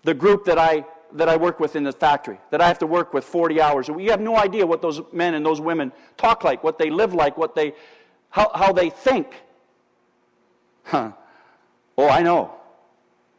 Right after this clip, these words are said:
'cause I used to be one of those people. So I know very well what they think and how they talk and how they try to influence you and how they push your buttons, Ed.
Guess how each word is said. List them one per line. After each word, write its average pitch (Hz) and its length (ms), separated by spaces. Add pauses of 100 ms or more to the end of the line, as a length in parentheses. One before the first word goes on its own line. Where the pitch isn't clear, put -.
(220)
'cause 123 140
I 151 120
used 170 260
to 170 80
be 170 160
one 160 180
of 110 60
those 110 180
people. - 360 (680)
So 127 160
I 180 140
know 196 140
very 190 300
well 170 520 (160)
what 170 200
they 160 120
think 160 300
and 139 120
how 165 160
they 151 140
talk 156 340
and 139 100
how 156 140
they 151 120
try 156 200
to 143 100
influence 156 520
you 156 120 (200)
and 170 160
how 165 100
they 147 140
push 202 400
your 175 180
buttons, 139 800
Ed. 120 320